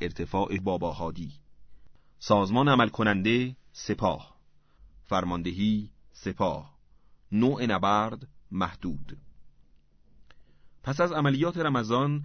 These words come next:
و پی بردن فرماندهان ایرانی به تغییر شیوهٔ استحکامات و خطوط پدافندی عراق، میبایست تاکتیک مناسب و تازه‌ای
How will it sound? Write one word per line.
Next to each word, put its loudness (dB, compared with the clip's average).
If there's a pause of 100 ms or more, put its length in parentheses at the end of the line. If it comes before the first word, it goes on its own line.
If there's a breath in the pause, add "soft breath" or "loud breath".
(160 loud breath)
و 2
پی 0
بردن 2
فرماندهان 0
ایرانی 0
به -2
تغییر -2
شیوهٔ -2
استحکامات -4 (280 soft breath)
و -2
خطوط -6
پدافندی 0
عراق، -4 (400 loud breath)
میبایست -2
تاکتیک -4
مناسب 0
و 2
تازه‌ای 0